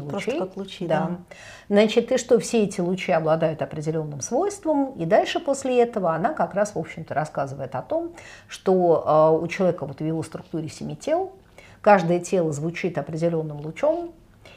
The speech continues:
Speaker 2: И вот, э, тему того, что вот самое высокое атманическое тело имеет прямое отношение, да, к нашей миссии.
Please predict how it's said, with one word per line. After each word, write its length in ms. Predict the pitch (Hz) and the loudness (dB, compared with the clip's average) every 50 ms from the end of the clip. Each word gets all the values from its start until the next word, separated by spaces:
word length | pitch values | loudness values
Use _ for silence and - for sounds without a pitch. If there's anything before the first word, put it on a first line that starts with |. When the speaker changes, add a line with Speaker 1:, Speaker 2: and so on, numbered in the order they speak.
| - _ - | -18 _ -2
Speaker 2:
И 100 | 208 226 | 0 0
вот, 380 | 208 185 175 170 165 - - | 2 2 0 0 -2 -2 -2
э, 580 | - - - 143 156 156 160 160 156 156 156 151 | -2 0 4 4 6 6 6 6 6 4 4 2
тему 280 | - - 185 170 160 151 | 2 0 0 0 0 -2
того, 320 | - - 175 220 294 370 | 0 0 0 2 0 -2
что 180 | 339 - - 202 | -2 -4 -6 -4
вот 160 | 180 170 170 | -4 -4 -2
самое 320 | - 180 175 170 165 160 | 0 0 0 0 0 -2
высокое 380 | 165 160 - - 180 180 143 151 | -4 -4 -4 -6 -6 -6 -6 -8
атманическое 500 | - - 156 147 139 - - - - 185 | -8 -10 -10 -10 -12 -12 -12 -10 -10 -10
тело 320 | 185 - 311 381 381 320 | -8 -6 -6 -4 -4 -4
имеет 320 | 233 180 185 220 247 240 - | -2 -2 -2 -2 -4 -4 -6
прямое 320 | - 165 170 165 160 151 | -6 -6 -6 -6 -6 -8
отношение, 680 | 143 - - 143 151 - 285 302 320 320 311 240 160 147 147 | -10 -10 -10 -10 -8 -6 -6 -6 -6 -6 -6 -8 -10 -4 -2
да, 140 | 196 247 | -2 -2
к 80 | 254 - | -2 -4
нашей 280 | - 185 185 - 185 156 | -6 -8 -8 -8 -8 -10
миссии. 460 | 123 117 110 - - - - - | -10 -10 -12 -14 -16 -18 -20 -20